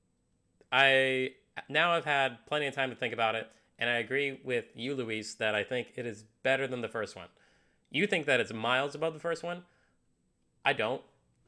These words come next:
Um, I think it's really, really, really, it's got a very strong emotional core. I have been thinking a lot about, um, the differences between Guardians of,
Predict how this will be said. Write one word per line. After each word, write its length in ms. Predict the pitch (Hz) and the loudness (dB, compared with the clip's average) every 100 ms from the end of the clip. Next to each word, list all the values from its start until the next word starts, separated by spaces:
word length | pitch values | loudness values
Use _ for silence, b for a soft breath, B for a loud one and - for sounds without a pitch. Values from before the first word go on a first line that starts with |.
| _ | _
Um, 640 | 123 113 107 104 98 98 - _ _ _ _ _ _ _ 131 | 0 2 2 0 -2 -8 -18 _ _ _ _ _ _ _ -2
I 60 | |
think 140 | 135 135 | 0 0
it's 100 | 110 | -2
really, 300 | 101 160 156 | -2 0 0
really, 200 | 139 139 | 2 2
really, 400 | 131 123 120 - | 2 0 -4 -8
it's 140 | 117 | -6
got 120 | 139 120 | 0 0
a 40 | |
very 400 | 101 127 131 127 | 4 4 4 2
strong 680 | - - - 120 113 107 110 | -6 -10 -2 0 0 -2 -6
emotional 400 | 113 104 - 110 | -8 -8 -8 -10
core. 400 | 104 139 139 131 - b b _ _ | -6 -2 0 -2 -6 b b _ _
I 800 | 107 104 104 104 104 101 101 101 - _ | 6 6 6 6 4 2 0 -4 -8 _
have 120 | - 120 | -4 -2
been 100 | 131 | 0
thinking 240 | 131 131 | 0 0
a 60 | 113 | 4
lot 300 | 113 127 131 | 6 6 2
about, 440 | 120 110 107 101 - _ _ - | 0 2 2 0 -10 _ _ -4
um, 540 | 110 104 98 95 92 90 _ _ _ _ _ - | 0 0 -2 -8 -12 -18 _ _ _ _ _ -6
the 60 | |
differences 460 | 110 131 131 139 113 | 0 0 0 -6 -6
between 720 | 117 - 120 113 107 101 101 98 | -10 -6 -2 -2 -2 -4 -10 0
Guardians 260 | 123 120 | 0 0
of, 80 | 117 | -4